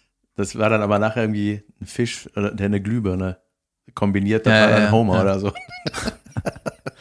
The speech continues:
Speaker 2: Ich habe einen Kumpel, ne, der ist so gut darin, Simpsons-Zitate, äh, wiederzugeben,
Speaker 1: Ah,
Speaker 2: wie Junge.
Speaker 1: boah, da war ich früher gut drin, aber es ist einfach zu lange her.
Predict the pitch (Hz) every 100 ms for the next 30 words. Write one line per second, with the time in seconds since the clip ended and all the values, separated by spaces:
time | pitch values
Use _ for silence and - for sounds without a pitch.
0 | - - - - _ - 123 120 110 123
1 | - 127 131 110 117 113 113 - - _
2 | _ _ - 151 131 - 117 120 120 113
3 | 113 123 117 120 - 113 - 110 104 110
4 | 107 - 107 107 107 - _ _ - 117
5 | 113 - 113 113 113 110 107 104 104 104
6 | 107 107 98 110 117 - 147 107 87 85
7 | 87 87 92 101 - - 95 95 101 95
8 | 92 90